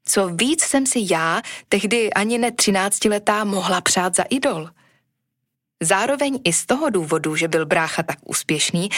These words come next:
jsem dlouho byla tou ségrou od toho hokejisty. Přestože se mi v házené postupně začalo dařit a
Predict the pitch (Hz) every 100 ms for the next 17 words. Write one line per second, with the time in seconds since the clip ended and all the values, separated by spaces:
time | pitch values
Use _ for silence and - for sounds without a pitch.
0 | - - 190 185 175 208 247 254 240 220
1 | - 190 240 - 156 156 180 208 - 180
2 | - - 196 208 190 - 196 - - -
3 | - - - - - - _ _ _ _
4 | - 285 285 311 285 269 180 - 196 190
5 | 165 180 202 226 190 170 190 - 208 202
6 | 165 165 - 190 170 262 269 165 - 151